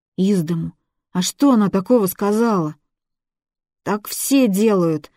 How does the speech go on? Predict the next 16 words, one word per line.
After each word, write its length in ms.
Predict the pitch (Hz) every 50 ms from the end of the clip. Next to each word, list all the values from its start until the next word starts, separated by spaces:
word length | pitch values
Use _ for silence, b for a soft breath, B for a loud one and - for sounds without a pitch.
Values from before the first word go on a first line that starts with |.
| _ _ _
оправдывающимся 1080 | - 190 185 185 208 214 226 214 190 180 185 170 170 170 165 - - 175 170 - - 180
тоном 380 | 180 - 233 262 254 233 196 180
проговорила 640 | 190 185 156 185 175 185 185 190 190 190 185 185 190
она. 340 | 202 202 190 185 160 139 - _ _ _ _ _ _ _ _ _ _ _ _ _ _ _ _
«Кто 360 | - - - - 202 185 170
все?» 460 | 147 - - - - 151 151 143 143 _ _ _ _ _ _ _ _ _ _ _ _
«Все 340 | - - - 226 269 311 330
мужики. 640 | 330 294 247 226 240 185 - - 254 277 302 285 - _ _ _ _ _ _ _ _ _ _ _
Им 200 | - 240 277 277
только 300 | - 277 302 294 285 -
этого 380 | 240 247 277 254 - 285 214 220
и 100 | 214 196
надо». 480 | 180 185 202 226 254 247 220 233 226 214 _ _ _ _ _ _ _ _ _ _
«Кто 200 | _ - 214 196
тебе 240 | 185 - 151 151 147
сказал?» 500 | - - - 135 139 139 139 - 170